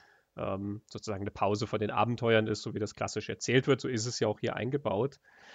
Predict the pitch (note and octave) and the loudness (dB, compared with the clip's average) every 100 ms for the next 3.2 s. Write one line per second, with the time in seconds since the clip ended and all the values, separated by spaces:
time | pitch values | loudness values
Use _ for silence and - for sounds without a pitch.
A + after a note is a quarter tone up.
0 | - - - - A2 A2 G#2+ - C3+ A#2+ | -20 -20 -16 -10 -4 -2 0 0 -2 -2
1 | A2+ A2 B2 A2 A2 A2 _ _ _ _ | -2 -2 -2 0 -2 -4 _ _ _ _
2 | _ A#2 G#2+ A2 A2+ G#2+ B2 C3+ A#2+ - | _ -8 -2 -2 0 0 0 2 2 0
3 | - - | -8 -12